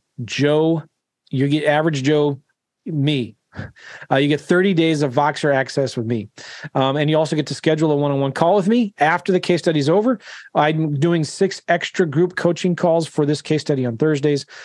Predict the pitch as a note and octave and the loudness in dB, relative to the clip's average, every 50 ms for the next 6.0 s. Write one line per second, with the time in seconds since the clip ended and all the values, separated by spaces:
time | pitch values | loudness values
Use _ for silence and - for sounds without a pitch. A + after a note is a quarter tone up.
0 | - - - _ C3+ C3+ C3+ C#3+ C#3 C3 A#2 - - D#3+ D#3 C3+ - - - - | -20 -20 -10 _ -4 0 0 0 0 -2 -4 -4 -2 -2 -2 -2 -6 -10 -4 -2
1 | F3 C#3+ - - - - C#3+ C3+ - - C#3+ C#3 C#3 - E3 C#3+ - D3+ C#3+ C#3+ | 0 0 0 -2 -2 0 0 0 2 0 0 0 0 -2 -4 -2 0 0 0 2
2 | D3 D3 C#3 B2 C3 C3+ C#3+ C#3+ C#3+ D3 C3+ C3+ C#3 C#3+ C#3+ - - B2+ A#2+ A#2 | 0 0 -2 -2 0 0 2 2 2 0 0 0 0 0 -2 -4 -6 -6 -6 -4
3 | A2+ A2 A#2+ C3+ D3+ E3+ E3 D#3+ F#3+ F#3+ G3 G#3 G3 - - - - - - - | -4 -2 -2 0 0 0 0 2 2 2 2 2 0 -4 -12 -20 -20 -20 -20 -20
4 | - - - C3+ B2+ C3+ C#3 C#3 D#3 F3 E3 D3+ C#3 C3 A#2 B2+ C3 C3 B2+ A#2 | -20 -6 -4 -2 0 0 2 2 2 2 2 2 0 0 0 0 2 2 2 2
5 | B2 A#2 A2+ A#2+ B2 A#2+ B2 B2 A#2+ A#2+ A2+ A2 G#2+ - C3 B2 A2+ A2+ G#2 G2 | 0 0 0 0 -2 0 0 0 0 0 -2 -2 -2 -4 -4 -4 -2 -4 -6 -10